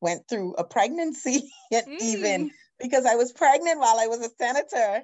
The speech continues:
Speaker 2: <laughs>
Speaker 1: gave birth <laughs>
Speaker 2: Wow.
Speaker 1: while I was, so I, c-, they kind of watch everything about my life transition, um, into this role. Um, and even when I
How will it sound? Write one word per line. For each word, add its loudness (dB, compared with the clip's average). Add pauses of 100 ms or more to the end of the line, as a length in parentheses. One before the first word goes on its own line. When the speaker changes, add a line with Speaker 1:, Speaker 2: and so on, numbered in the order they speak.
(120)
Speaker 2:
<laughs> -10
Speaker 1:
gave -6 (100)
birth 2
<laughs> -6
Speaker 2:
Wow. -
Speaker 1:
while 0
I -4
was, -16 (360)
so -2
I, -2
c-, -16
they -2
kind -2
of 2
watch -2 (100)
everything 0
about -2
my 0
life -6
transition, -10 (420)
um, -2
into -10
this -8
role. -6 (420)
Um, -4
and -6
even -4
when -4
I -6